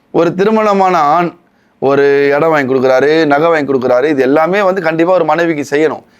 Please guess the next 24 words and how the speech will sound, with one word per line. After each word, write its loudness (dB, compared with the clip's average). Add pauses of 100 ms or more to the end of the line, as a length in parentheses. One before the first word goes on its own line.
(120)
ஆனா, -2
இதை 0
செய்யறதுக்கு 0
ஒரு 0
கணவன்கிற 0
உறவு 2
இல்லைன்னா 0
கூட 0
பரவாயில்ல, -2
அதாவது, 0
த-, -8
தகப்பன் -2
செய்யலாம், 0
சகோதரன் 0
செய்யலாம், -2 (420)
அவங்களே 0
கூட 2
சொந்தமா 0
கூட 0
அதெல்லாம் 2
வாங்கிக்க -2
முடியும். -4 (400)
ஆனா, 0
ஒரு 0